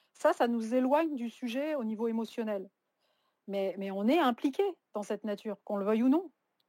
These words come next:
Elle, elle est, elle est en nous et elle fait partie de nous. Donc, euh, c'est sûr que, que de sentir, déjà, ça, ça, ça permet, ça permet aussi de réaligner la, la personne avec ses valeurs. Donc, avec, euh,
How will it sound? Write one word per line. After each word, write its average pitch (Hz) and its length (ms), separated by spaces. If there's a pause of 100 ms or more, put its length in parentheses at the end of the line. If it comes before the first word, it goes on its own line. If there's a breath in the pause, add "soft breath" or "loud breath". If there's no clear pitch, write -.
(760)
Elle, 202 140
elle 196 280
est, 185 260
elle 202 120
est 220 80
en 226 140
nous 302 260
et 311 80
elle 202 160
fait 262 140
partie 247 280
de 233 60
nous. 302 220
Donc, 190 240
euh, 180 320 (1400 soft breath)
c'est 214 140
sûr 311 240
que, 208 400
que - 120
de 220 160
sentir, 311 580
déjà, 254 360
ça, 196 560
ça, 190 280
ça 196 160
permet, 233 280 (100)
ça 226 160
permet 285 260
aussi 294 260
de 262 80
réaligner 254 520
la, 226 160
la 202 160
personne 311 320
avec 208 180
ses 208 160
valeurs. 233 460
Donc, 190 220
avec, 185 280
euh, 185 240